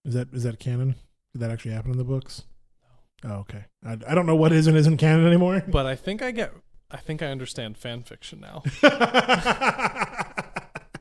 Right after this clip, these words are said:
Speaker 1: wanna make a slight diversion before we wrap this thing up, 'cause we've
Speaker 2: Okay.
Speaker 1: already gone, like, half an hour longer than we meant to.
Speaker 2: Yeah.
Speaker 1: Um, speaking of On the Moon,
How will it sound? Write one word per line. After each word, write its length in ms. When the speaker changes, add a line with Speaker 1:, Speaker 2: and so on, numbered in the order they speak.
Speaker 1:
wanna 140
make 180
a 120
slight 380
diversion 360
before 220
we 100
wrap 220
this 120
thing 220
up, 160
'cause 120
we've 80
Speaker 2:
Okay. 80
Speaker 1:
already 160
gone, 360
like, 160
half 160
an 80
hour 140
longer 220
than 100
we 80
meant 240
to. 300
Speaker 2:
Yeah. 200
Speaker 1:
Um, 880
speaking 340
of 80
On 200
the 80
Moon, 420